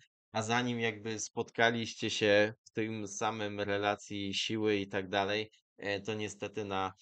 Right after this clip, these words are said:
e, jeden dziewięć siedem dziewięć już, już teraz tych Polaków chyba w większości nie ma, więc już ciężko nazwać to królestwo jakimś takim bardzo polskim. E, no ale spoko, ja,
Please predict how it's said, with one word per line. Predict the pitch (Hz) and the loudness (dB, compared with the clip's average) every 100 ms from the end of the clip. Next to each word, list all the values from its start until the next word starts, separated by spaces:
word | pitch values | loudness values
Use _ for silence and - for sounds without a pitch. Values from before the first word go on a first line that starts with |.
| - _ | -20 _
e, | 90 104 104 | -8 -4 -2
jeden | 87 104 110 107 107 104 | -4 -2 -2 0 -4 -6
dziewięć | 104 104 101 - | -8 -8 -10 -10
siedem | 98 101 98 | -8 -8 -6
dziewięć | 101 104 95 | -4 -4 -6
już, | 95 - - - | -10 -10 -12 -12
już | 82 101 95 - | -10 -10 -12 -6
teraz | 107 101 101 | -2 -2 -4
tych | 101 - | -14 -10
Polaków | 104 101 - 98 - - _ - 87 | -2 -2 -2 -12 -14 -20 _ -18 -18
chyba | - 98 98 | -10 -2 -2
w | 92 | -2
większości | 98 95 113 104 - 101 | -8 -8 -8 -8 -10 -6
nie | 104 | -4
ma, | 98 92 101 - _ _ | 0 -2 -2 -8 _ _
więc | 95 92 | -10 -8
już | 101 - | -12 -8
ciężko | 104 98 101 98 | -6 -6 -6 -6
nazwać | 98 104 95 92 - | -4 -4 -4 -10 -10
to | 95 | -16
królestwo | - 98 98 98 98 | -12 -8 -8 -6 -10
jakimś | 95 101 - | -8 -12 -12
takim | 95 - 98 | -14 -12 -8
bardzo | 98 101 95 | -8 -8 -12
polskim. | - 101 - 139 160 165 _ _ _ | -12 -14 -12 -12 -12 -14 _ _ _
E, | 85 123 135 | -4 -2 -2
no | 143 | -2
ale | 214 214 | -2 -4
spoko, | 202 202 - 110 107 | -6 -8 -6 -4 -2
ja, | 117 131 | 0 -2